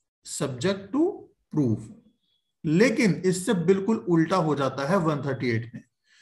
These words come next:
वन थर्टी एट में section one थर्टी नाइन ये कहता है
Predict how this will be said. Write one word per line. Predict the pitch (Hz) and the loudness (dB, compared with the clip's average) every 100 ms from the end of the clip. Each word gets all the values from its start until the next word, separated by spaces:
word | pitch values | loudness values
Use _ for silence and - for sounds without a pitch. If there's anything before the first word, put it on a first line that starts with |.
| _ - | _ -8
वन | 110 214 269 | 2 4 6
थर्टी | 240 180 185 | 4 2 2
एट | 147 131 | 4 2
में | 131 170 | 0 -2
section | 175 175 - 175 | -2 -6 -2 -2
one | 160 147 | 0 -2
थर्टी | 156 156 | -4 -4
नाइन | 143 143 | -2 -2
ये | 131 139 185 | 0 2 2
कहता | 139 117 131 127 | 2 -2 -4 -4
है | 143 180 208 | -2 -2 -4